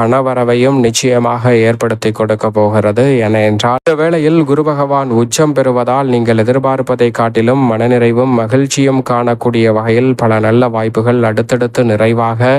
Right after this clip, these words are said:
சிம்மராசிக்காரர்களாகிய உங்களை தேடி வருகிறது. எனவே, இந்த தருணத்தை தவறவிடாமல் நிச்சயமாக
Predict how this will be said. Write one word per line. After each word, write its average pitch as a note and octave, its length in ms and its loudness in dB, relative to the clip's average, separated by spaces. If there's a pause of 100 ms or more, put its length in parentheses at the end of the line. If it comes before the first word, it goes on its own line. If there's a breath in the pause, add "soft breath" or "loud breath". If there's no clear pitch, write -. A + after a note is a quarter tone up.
(120)
சிம்மராசிக்காரர்களாகிய C#3 1120 0
உங்களை B2 460 0
தேடி B2+ 300 0
வருகிறது. A#2 640 2
எனவே, A#2+ 480 2
இந்த A2+ 280 0
தருணத்தை B2 640 0 (120)
தவறவிடாமல் A#2+ 760 0
நிச்சயமாக A2+ 720 0